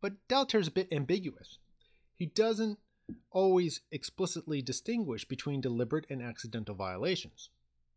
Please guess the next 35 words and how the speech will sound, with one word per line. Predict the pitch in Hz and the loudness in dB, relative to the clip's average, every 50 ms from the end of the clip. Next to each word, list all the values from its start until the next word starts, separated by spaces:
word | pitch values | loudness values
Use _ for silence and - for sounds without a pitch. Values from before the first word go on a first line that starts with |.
| _ - | _ 2
though | 135 135 | 2 4
I | 127 | 4
think | - 147 123 | 4 0 -2
it's | - - | -2 -6
clear | - - - 160 156 143 127 120 113 104 - _ _ _ | -10 -4 0 2 2 4 2 2 0 -4 -8 _ _ _
he | _ 120 117 | _ -4 0
recognizes | 113 123 117 - 123 110 113 107 101 98 - 95 90 | 0 0 0 0 -4 -6 -4 -4 -4 -6 -8 -12 -12
such | - - 95 - - | -12 -12 -12 -12 -12
a | 90 | -10
difference | 87 - - - - - | -10 -10 -12 -12 -14 -16
exists, | 90 90 - 180 185 170 - - - _ _ _ _ _ _ _ _ | -14 -6 -2 -2 -2 -2 -2 -6 -14 _ _ _ _ _ _ _ _
but | - 185 165 | 0 2 2
isn't | 156 139 143 | 2 0 0
too | 127 139 131 | 0 0 2
worried | 117 117 113 107 98 | 2 4 4 4 2
about | 95 90 95 90 | 0 -2 -2 -2
accidental | 95 92 - - 101 107 95 85 85 85 | -2 -4 -6 -8 -10 -10 -10 -10 -10 -10
violations. | 87 85 85 85 104 117 110 - - - - - - _ _ _ _ _ _ _ _ _ _ _ - _ _ _ _ _ _ _ _ _ _ _ _ _ | -10 -8 -6 -4 -4 -4 -4 -4 -8 -12 -18 -20 -20 _ _ _ _ _ _ _ _ _ _ _ -20 _ _ _ _ _ _ _ _ _ _ _ _ _
Nor | - 180 254 311 339 | 0 2 2 4 4
does | 330 302 247 | 2 2 2
he | 247 220 | 0 0
explicitly | 180 - - - 185 - - 180 175 165 143 | -2 -2 -4 -4 -4 -4 -4 -4 -4 -4 -2
distinguish | 131 127 - - 165 160 151 135 123 - | -2 -4 -2 0 0 0 0 0 -2 -4
between | - 131 - - 135 120 | -6 -8 -6 -4 -4 -4
deliberate | 117 120 120 135 156 165 190 - | -4 -2 0 2 2 2 0 0
violations | - 131 117 110 98 87 90 90 - - 95 92 95 - - - _ _ _ _ _ _ _ _ _ | 0 -2 -2 -2 -4 -6 -6 -6 -8 -8 -8 -12 -16 -16 -20 -20 _ _ _ _ _ _ _ _ _
that | - 117 | -4 -2
are | 110 104 98 - _ | -2 -2 -2 -4 _
deceptive | - - - - 262 247 - - - 87 80 82 - _ _ _ _ _ | -6 -2 2 4 2 2 2 0 -8 -10 -10 -12 -14 _ _ _ _ _
and | 151 151 156 | -4 -2 -2
those | 143 135 123 | -2 -2 -2
that | 143 127 | -2 -2
are | 123 | -2
done | 117 127 123 120 131 | -2 -2 -2 -2 -2
openly. | 160 175 - 123 104 87 76 73 - | -4 -4 -4 -6 -8 -8 -10 -12 -16